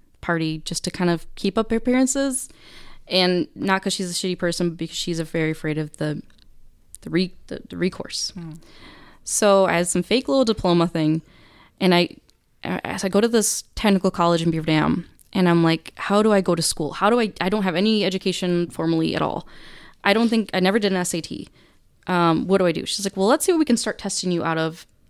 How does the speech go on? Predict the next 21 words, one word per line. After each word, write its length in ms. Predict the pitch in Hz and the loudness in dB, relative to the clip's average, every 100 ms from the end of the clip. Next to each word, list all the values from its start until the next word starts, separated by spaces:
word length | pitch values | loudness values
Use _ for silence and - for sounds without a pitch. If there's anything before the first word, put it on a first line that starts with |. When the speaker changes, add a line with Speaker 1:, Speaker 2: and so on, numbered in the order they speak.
| _ 190 | _ -2
Speaker 1:
and 140 | 185 | -2
get 160 | 185 - | -2 0
you 60 | |
into 120 | 170 170 | -2 -2
college 600 | - - 254 262 233 - | -6 0 4 4 2 0
courses 840 | 185 170 - 175 170 175 - - _ | -2 -2 -2 -2 -2 -2 -6 -8 _
as 140 | 180 170 | -6 -4
that 140 | 160 | -2
dual 140 | 170 | -2
credit 260 | - 285 277 | 0 2 2
thing." 180 | 214 196 | 2 0
She's 140 | - | 0
like, 120 | 196 - | -4 -4
"Because 160 | - | -6
people 240 | - 269 320 | -2 0 2
don't 160 | 277 | 0
care 140 | - 247 | 0 0
about 180 | 226 208 | 0 0
your 60 | |
high 100 | 190 233 | 0 -2
school 400 | - 156 156 | -2 -2 -4